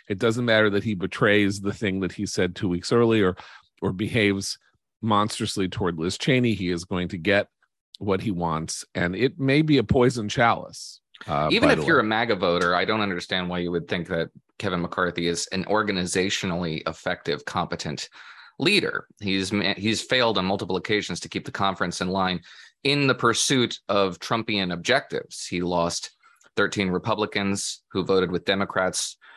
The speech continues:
Speaker 2: for the infrastructure package. He lost, I think, almost thirty Republicans, thirty-something Republicans, uh, over the vote on the bipartisan commission to investigate January sixth.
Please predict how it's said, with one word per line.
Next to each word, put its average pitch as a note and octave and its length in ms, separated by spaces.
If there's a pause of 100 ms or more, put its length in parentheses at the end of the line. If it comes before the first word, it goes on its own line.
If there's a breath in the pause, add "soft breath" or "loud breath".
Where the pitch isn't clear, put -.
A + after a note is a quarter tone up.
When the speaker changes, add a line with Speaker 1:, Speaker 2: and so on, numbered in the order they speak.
(180 soft breath)
Speaker 2:
for G2 120
the E2+ 120
infrastructure B2 560
package. A2+ 680 (400)
He F#2+ 100
lost, F#2 340
I F2+ 60
think, G2+ 160
almost E2+ 260
thirty G#2 340
Republicans, A2+ 640
thirty-something G2+ 600
Republicans, G2+ 680 (640)
uh, G2+ 240
over F#2+ 160
the F#2 80
vote G2+ 260
on F#2 200
the F2+ 160
bipartisan G2 920 (320 loud breath)
commission G#2 560
to G2+ 120
investigate G2 680
January F#2+ 540
sixth. - 560